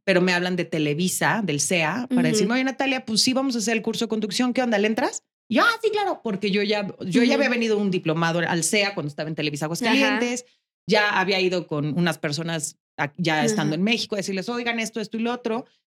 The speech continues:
Speaker 1: Entonces, y dije, "Pues, ¿cuándo?". Me dijeron, "¿Cuándo es el, el casting?". Y le digo, le-, les digo, "¿Cuándo es el casting?". Me dicen,
Speaker 2: Ujú.
Speaker 1: "No, pues ya la próxima semana o en tres días", algo así. Yo, "Ah".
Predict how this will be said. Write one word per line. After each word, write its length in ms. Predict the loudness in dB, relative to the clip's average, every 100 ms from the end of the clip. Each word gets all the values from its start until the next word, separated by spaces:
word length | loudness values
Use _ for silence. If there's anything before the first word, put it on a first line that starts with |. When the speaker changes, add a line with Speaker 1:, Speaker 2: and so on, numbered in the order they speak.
| -8
Speaker 1:
Entonces, 200 | -8 -4
y 80 | -4
dije, 200 | -2 -4
"Pues, 180 | -4 -4
¿cuándo?". 260 | 2 2 2
Me 120 | 0
dijeron, 240 | 0 -2 -2
"¿Cuándo 280 | -2 0 0
es 180 | 0
el, 920 | -2 0 0 2 4 4 2 -2 -6 -12 _ _ _ _ 0
el 160 | 2
casting?". 580 | 4 2 2 0 0 -2 -4
Y 60 | -2
le 40 |
digo, 340 | 0 2 -2 -4 -2
le-, 200 | 2 2
les 160 | 2 0
digo, 220 | 0 0
"¿Cuándo 220 | 2 2 2
es 60 |
el 120 | 0
casting?". 260 | 0 -2 2
Me 60 | 4
dicen, 200 | 4 4
Speaker 2:
Ujú. 80 | 2
Speaker 1:
"No, 60 |
pues 100 | 0 0
ya 80 | 0
la 80 |
próxima 260 | -2 -2 -2
semana 260 | 0 0 2
o 80 | 2
en 60 |
tres 140 | 2 0
días", 140 | 0
algo 160 | 0 0
así. 140 | 0
Yo, 80 | 0
"Ah". 580 | 0 -2 -2 -4 -6 -8